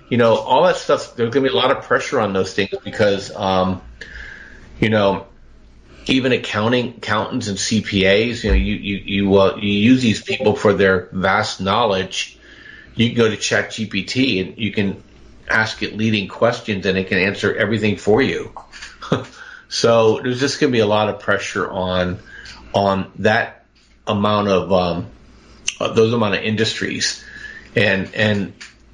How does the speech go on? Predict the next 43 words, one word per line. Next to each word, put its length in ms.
it's 180
not 200
good 160
news 240
for 140
China 400
and 100
India 380
because 340
basically 480
we 200
now, 400
Chat 360
G 140
P 160
T 320
A 180
I 360
can 160
probably 320
wipe 400
out 180
half 300
the 160
total 300
outsourcing 540
people 240
do 140
to 80
India, 540
okay? 580
<laughs> 460
They're 160
gonna, 220
they're 160
creating 400
call 280
centers 460
now, 240
Dave, 340
that 140
are 80
purely 720